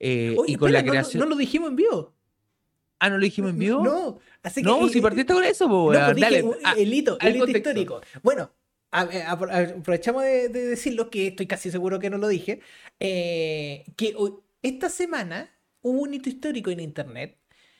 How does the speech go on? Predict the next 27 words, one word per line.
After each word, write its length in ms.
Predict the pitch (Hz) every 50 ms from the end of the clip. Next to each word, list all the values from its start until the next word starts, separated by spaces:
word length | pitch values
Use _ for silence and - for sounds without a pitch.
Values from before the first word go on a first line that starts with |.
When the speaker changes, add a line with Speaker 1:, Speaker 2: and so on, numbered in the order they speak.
| _ _ _ _
Speaker 2:
que 100 | - 190
fue 440 | 185 - - 269 302 330 - - -
la 180 | - 196 190 185
transmisión 680 | 190 190 180 - 170 170 165 156 - - 254 285 302 311
en 240 | 294 262 262 254 254
vivo 580 | 294 277 233 190 147 131 135 165 233 - _ _ _ _ _ _ _ _ _ _ _ _
más 360 | 180 185 214 269 285 254 233
vista 280 | 220 285 262 262 - 285
en 60 | 254
la 40 | 233
historia. 580 | - - _ - 165 135 - 120 101 - - _ _ _ _ _ _ _ _ _ _ _
¿Qué 120 | - 269 -
significa 600 | - 320 302 294 285 262 - 302 302 302 294 311
eso? 540 | 330 302 302 - 359 381 392 415 554 - _ _
Que 80 | - 202
a 60 | 185
un 220 | 208 262 349 - -
compadre 920 | 453 415 415 415 _ - 330 262 202 185 180 175 180 185 202 311 - _ _ _ _ _ _ _ _ _ _ _ _ _ _ _ _ _ _ _ _ _
que 100 | 196 190
juega 300 | - - 254 330 392 392
Fortnite 800 | - - 370 349 262 196 165 156 156 156 180 220 262 262 _ _ _ _ _ _ _ _ _ _ _ _ _ _
lo 260 | _ 208 196 190 190 180
vieron 360 | 175 220 269 330 330 294 240
simultáneamente, 1300 | 202 - - 214 196 190 185 185 175 - - 330 403 440 440 427 427 403 294 226 - - 165 139 - - _ _ _
tuvo 300 | 254 262 254 262 269 -
un 340 | - 214 202 185 175 185
pic, 380 | - 302 320 302 - - _ _